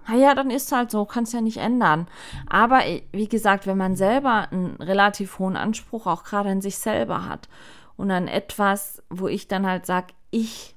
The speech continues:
mache das, ich organisiere das, ich habe die Verantwortung dafür“, dann möchte ich auch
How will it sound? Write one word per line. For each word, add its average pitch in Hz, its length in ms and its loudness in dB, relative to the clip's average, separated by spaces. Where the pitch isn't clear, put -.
mache 233 420 2
das, 151 340 -4
ich - 240 -6
organisiere 196 760 -2
das, - 180 -6
ich 190 140 -12
habe 202 240 -8
die 202 100 -6
Verantwortung 254 960 -4
dafür“, 170 580 -6
dann 202 180 2
möchte 226 400 -2
ich - 580 -2
auch 214 500 0